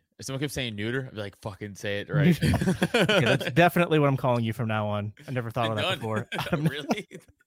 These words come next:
Speaker 1: I thought you were smarter than that. <laughs> I thought that was an obvious one.
Speaker 2: Well, I mean, there's just so much you can do with Nutter. I
Speaker 1: I
Speaker 2: mean,
Speaker 1: know.
Speaker 2: it's, it, it, the low-hanging fruit. I mean, it distracts you. When you, when you have A D H D, it's all you can think of is just the, you know, what's
Speaker 1: I get it.
Speaker 2: right in front of you. <laughs>
Speaker 1: I think I also have A D H D now as I get older,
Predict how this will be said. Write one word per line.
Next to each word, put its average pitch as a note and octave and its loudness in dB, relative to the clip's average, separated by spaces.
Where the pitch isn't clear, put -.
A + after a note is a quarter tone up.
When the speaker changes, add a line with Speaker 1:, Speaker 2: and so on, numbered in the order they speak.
Speaker 1:
I - 6
thought - -4
you F3+ 0
were D#3 2
smarter D#3 0
than A#2 -4
that. A2+ -6
<laughs> - -
I F3 -4
thought A#2 -8
that D3+ -4
was B2 -4
an A#2+ -2
obvious A#2+ -4
one. F#2 -16
Speaker 2:
Well, A3+ 8
I A#3 8
mean, B3 4
there's B3 6
just A#3 2
so A3 4
much A3 0
you G3+ -2
can F#3 2
do F3+ 4
with C3+ 0
Nutter. A#2+ 0
I D3 2
Speaker 1:
I - 2
Speaker 2:
mean, D3+ 2
Speaker 1:
know. B2+ -2
Speaker 2:
it's, C#3+ -8
it, D#3 -4
it, C#3+ -6
the C#3+ -2
low-hanging C#3 4
fruit. C3 0
I B2 -2
mean, A#2 2
it A#2 -4
distracts B2+ -6
you. G#2+ -6
When A#2 -4
you, C3 -4
when B2+ -2
you C#3+ 2
have C3+ 2
A E3 4
D D3+ 2
H C#3+ 0
D, D3+ 2
it's A2+ -2
all C#3+ 2
you C3+ 0
can B2+ -4
think D#3 -2
of A2 -4
is G#2+ -10
just B2 -10
the, A2+ -6
you C3+ -8
know, A2 -4
what's A#2+ -8
Speaker 1:
I G#2+ -10
get B2+ -2
it. G#2+ -4
Speaker 2:
right B2+ -4
in C3+ -4
front D3 0
of A#2+ 0
you. G#2+ -2
<laughs> - -2
Speaker 1:
I A2+ -4
think C3+ -8
I B2 -2
also A#2 -4
have F#2+ -8
A G#2 -10
D G2 -8
H F#2+ -10
D G2+ -8
now G2 -8
as F#2 -10
I G2 -10
get G2 -8
older, F#2+ -4